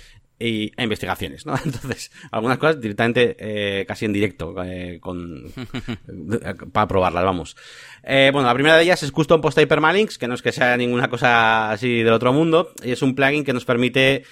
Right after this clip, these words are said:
eh, pues cambiar el slug de nuestras, nuestros Custom Post Type, pues para incluir cosas de-, de-, detrás, ¿no? Eh, bueno, detrás, antes <laughs> del, del nombre del, del post,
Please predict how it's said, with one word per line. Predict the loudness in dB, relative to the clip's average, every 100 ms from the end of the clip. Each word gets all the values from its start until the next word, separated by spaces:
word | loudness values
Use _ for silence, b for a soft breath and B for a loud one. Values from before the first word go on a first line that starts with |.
| B _
eh, | 2 4 4
pues | 0 -2
cambiar | -2 2 2 0 -2
el | -12 -12 -6 -6
slug | 0 2 2 0 -10
de | -4 -4
nuestras, | -4 -4 -2 0 0 -2 -4 -6
nuestros | -8 -4 -4 -4 -6
Custom | -8 -4 -2
Post | 0 0
Type, | 0 0
pues | -2
para | -2
incluir | -2 -2 -4
cosas | -2 -4 -4 -6
de-, | -10 -12 -16 -16
de-, | -8 -6 -6 -8
detrás, | -4 0 0 0
¿no? | -4 -10 B B B B -8
Eh, | 0 4 4
bueno, | 2 0
detrás, | -2 -4 -4
antes | -4 -4 -6 -10 -6
<laughs> | -2
del, | 2 4 4 2 -2 B B -10
del | 0 2
nombre | 4 4 6
del, | 6 4 2 2 0 -4 -8
del | -2 0
post, | 4 2 2